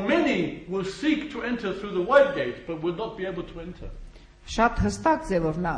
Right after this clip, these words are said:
Speaker 2: զգուշացնում է մեզ, և այս փարիսեցիների և հիմակվա եկեղեցի օրինակների նման, որ շատերը լայն ճանապարհից կուզեն ներթալ, բայց տեղ չեն հասնի։
Speaker 1: Two thousand years ago, he's telling us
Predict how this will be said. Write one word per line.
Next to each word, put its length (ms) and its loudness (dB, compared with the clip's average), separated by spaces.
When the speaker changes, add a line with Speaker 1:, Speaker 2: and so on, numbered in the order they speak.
Speaker 2:
զգուշացնում 640 0
է 160 2
մեզ, 160 -8
և 160 -2
այս 160 -6
փարիսեցիների 840 0
և 160 0
հիմակվա 380 2
եկեղեցի 480 -4
օրինակների 640 0
նման, 240 0
որ 100 2
շատերը 560 4
լայն 400 6
ճանապարհից 640 4
կուզեն 320 2
ներթալ, 320 -2
բայց 220 -2
տեղ 240 -6
չեն 200 0
հասնի։ 320 -6
Speaker 1:
Two 60 -16
thousand 360 -10
years 280 -10
ago, 240 -8
he's 180 -10
telling 300 -10
us 100 -12